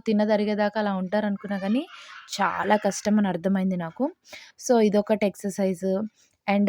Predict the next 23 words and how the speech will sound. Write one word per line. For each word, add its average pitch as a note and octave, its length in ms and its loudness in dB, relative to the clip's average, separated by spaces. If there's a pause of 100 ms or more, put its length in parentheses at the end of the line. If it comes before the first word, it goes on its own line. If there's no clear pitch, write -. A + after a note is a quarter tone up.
హ్యాండ్స్‌దొకటి, G3 880 0 (140)
ఇలా A3+ 260 2
చాలా G#3 400 -2
రకాలు A3+ 320 0
ఉన్నాయి. G#3 400 0
so - 200 -4
తప్పకుండా A3 580 0
ట్రై G3 240 -2
చేయండి G#3 380 -2
మీరైతే. F#3 460 -4 (1080)
ఇదండి C4+ 380 6 (180)
టోటల్ G#3+ 440 2
పార్క్‌లో G#3 520 0
ఉన్నదంతా G#3 640 0
కూడా. G3 240 -4 (320)
ఒక G3+ 140 -4
సైడ్ G#3+ 300 2
పిల్లలకి G#3+ 420 2
సంబంధించింది, G#3+ 840 -2 (100)
ఒక G#3 160 -6
సైడ్ G3 380 -4 (500)
ఎక్సర్సైజెస్‌కి A3 680 0
సంబంధించింది, G3+ 720 0